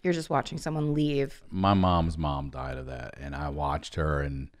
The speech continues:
Speaker 2: there would be times where, and this is awful, but I would go, and she lost so much weight. She got so small at the end, and it was just a skeleton. It was, she was so frail, and
Speaker 1: Yeah.
Speaker 2: I'd go visit her in the hospital, and, um,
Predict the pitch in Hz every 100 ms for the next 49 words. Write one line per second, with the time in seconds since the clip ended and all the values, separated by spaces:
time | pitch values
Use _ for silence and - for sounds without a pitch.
0 | _ - _ _ _ _ 120 131 113 107
1 | 117 104 98 92 92 90 87 92 104 90
2 | 90 90 87 - 80 82 82 95 87 90
3 | 90 85 95 - 98 90 78 - - 113
4 | 92 82 - 80 78 78 76 - 95 85
5 | - 92 - - 80 78 80 80 - 80
6 | 76 80 76 76 71 - 85 80 90 98
7 | 104 80 - - 80 80 76 82 90 98
8 | - 98 85 - 104 - 87 85 85 82
9 | 82 151 113 104 92 92 95 92 87 80
10 | 85 78 - 87 82 80 78 76 73 71
11 | 69 69